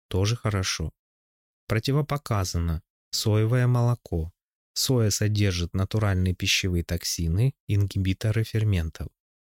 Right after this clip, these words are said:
Кроме того, она может оказаться генетически модифицированной и нарушить гормональный баланс. Фрукты в каше. Не добавляйте в кашу фрукты, поскольку это приводит к ферментации и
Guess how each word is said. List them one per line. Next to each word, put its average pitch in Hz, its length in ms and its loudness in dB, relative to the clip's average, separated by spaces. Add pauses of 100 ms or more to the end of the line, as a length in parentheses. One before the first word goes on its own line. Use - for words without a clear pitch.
Кроме 135 320 2
того, 120 400 0
она 139 160 2
может 113 360 4
оказаться 120 560 -2
генетически 120 720 2
модифицированной 113 1040 2
и 131 40 4
нарушить 113 540 0
гормональный 90 640 2
баланс. 98 640 0 (380)
Фрукты 151 480 -2
в - 100 -6
каше. 85 520 -2 (100)
Не 123 200 4
добавляйте 127 680 2
в - 100 -8
кашу 131 340 -2
фрукты, 101 480 0
поскольку 117 600 0
это 101 180 0
приводит 98 560 0
к - 140 -20
ферментации 117 840 0
и 113 340 0